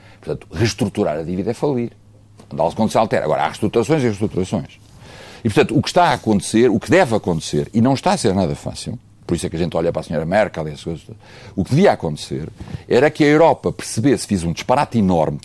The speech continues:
toda a Europa, os devedores, que foi o maior disparate, mas os credores também, porque emprestaram aos devedores, este desequilíbrio interno está a impor em risco a própria União Europeia e que os custos para ir, sobre todos, de uma longa estagnação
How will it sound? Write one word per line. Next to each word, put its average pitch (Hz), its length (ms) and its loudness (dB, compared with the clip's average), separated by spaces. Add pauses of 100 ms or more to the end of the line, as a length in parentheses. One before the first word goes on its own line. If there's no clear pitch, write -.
toda 170 320 6
a 104 60 4
Europa, 80 480 -4 (300)
os 87 120 -2
devedores, 85 680 2
que - 100 -20
foi 85 100 0
o 80 60 0
maior 87 260 2
disparate, 104 460 2 (120)
mas 107 200 -2
os 82 80 -6
credores 98 360 2
também, 104 320 0
porque - 140 -12
emprestaram - 320 -12
aos - 140 -18
devedores, - 360 -12 (440)
este 107 220 0
desequilíbrio 127 460 2
interno 110 300 2
está 95 160 -2
a - 20 0
impor 107 220 0
em 107 40 2
risco 101 260 -4
a - 20 -6
própria 76 240 -8
União 87 140 -4
Europeia 120 420 2 (460)
e 113 100 0
que 160 100 0
os 151 120 4
custos - 320 2
para 139 160 2
ir, 120 200 4 (200)
sobre 131 320 2
todos, - 560 2 (180)
de 87 160 2
uma 220 160 6
longa 165 540 6
estagnação 131 720 0